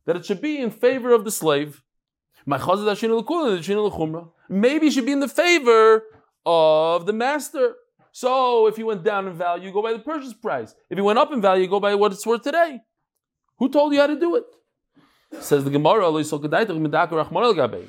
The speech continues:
Doesn't make any sense. Why? Because the Torah said you should be nice to him and be mekel. Why?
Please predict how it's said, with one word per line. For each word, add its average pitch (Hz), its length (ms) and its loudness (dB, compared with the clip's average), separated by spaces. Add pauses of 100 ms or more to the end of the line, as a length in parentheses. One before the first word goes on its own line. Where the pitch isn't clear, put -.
Doesn't 170 220 0
make 185 140 -4
any 185 100 0
sense. 175 320 -4
Why? 151 240 0
Because 165 220 -6
the 170 80 -6
Torah 233 420 2
said 214 440 -4
you 180 100 -16
should 165 160 -12
be 202 320 -10 (260)
nice 226 320 0
to 214 80 -2
him 180 140 -4
and 147 320 -8
be 190 100 -6
mekel. 202 400 0 (380)
Why? 104 320 -6